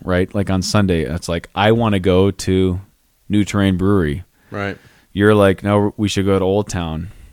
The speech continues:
Speaker 1: We end up actually coming back here and
Speaker 2: Yeah,
Speaker 1: having
Speaker 2: it was,
Speaker 1: a beer here.
Speaker 2: yeah, it was better.
Speaker 1: It was better, but we have to kinda, there's a fraternal obedience of, like, I don't get to just do whatever I wanna do. And something's really problematic when you live like that,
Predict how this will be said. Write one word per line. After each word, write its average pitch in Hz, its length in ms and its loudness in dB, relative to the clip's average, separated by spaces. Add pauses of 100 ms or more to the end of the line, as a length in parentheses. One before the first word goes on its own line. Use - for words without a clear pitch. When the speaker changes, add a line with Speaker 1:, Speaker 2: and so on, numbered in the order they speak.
(300)
Speaker 1:
We 104 220 0
end 120 160 4
up 104 160 2
actually 101 280 2
coming 92 260 0
back 90 220 -2
here 107 440 -2 (160)
and - 80 -12
Speaker 2:
Yeah, 95 60 0
Speaker 1:
having 98 140 0
Speaker 2:
it - 20 -
was, 85 80 -4
Speaker 1:
a - 0 -
beer 92 200 0
here. 101 380 2
Speaker 2:
yeah, 90 80 -14
it - 40 -12
was 87 120 -18 (140)
better. 98 280 -10 (220)
Speaker 1:
It 98 80 -2
was 98 160 2
better, 113 300 4
but 98 200 2
we 98 140 2
have 117 220 2
to 120 80 -6
kinda, 107 420 0 (640)
there's 110 180 -2
a 107 60 -2
fraternal 127 500 2
obedience 98 560 0
of, 87 140 -6
like, 87 320 -2 (680)
I 104 120 2
don't 135 160 4
get 127 140 -2
to 117 80 -6
just 104 260 -4
do 101 120 2
whatever 95 300 0
I 85 80 0
wanna 87 240 -4
do. 85 300 -6 (800)
And 101 380 -2
something's 131 440 -2
really 113 200 -2
problematic 92 580 -4
when 80 100 -6
you 78 80 -6
live 90 240 -6
like 69 220 -10
that, 65 220 -10